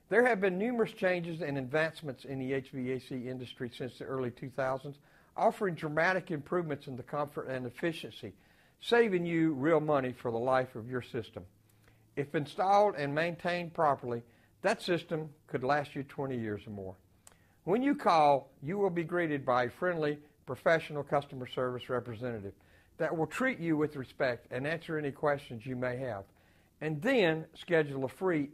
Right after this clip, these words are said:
in-home evaluation with a comfort specialist that has been trained to help you optimize your new system.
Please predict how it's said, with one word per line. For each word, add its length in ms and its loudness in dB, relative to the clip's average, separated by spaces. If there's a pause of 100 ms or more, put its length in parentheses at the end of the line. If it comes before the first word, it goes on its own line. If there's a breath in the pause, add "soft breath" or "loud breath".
in-home 520 -2
evaluation 840 0 (340 soft breath)
with 160 -6
a 40 -4
comfort 440 -4
specialist 540 0 (340 soft breath)
that 140 -2
has 120 2
been 200 -2
trained 420 2
to 80 -2
help 240 0
you 100 -2
optimize 640 2
your 200 -4
new 140 -4
system. 440 -10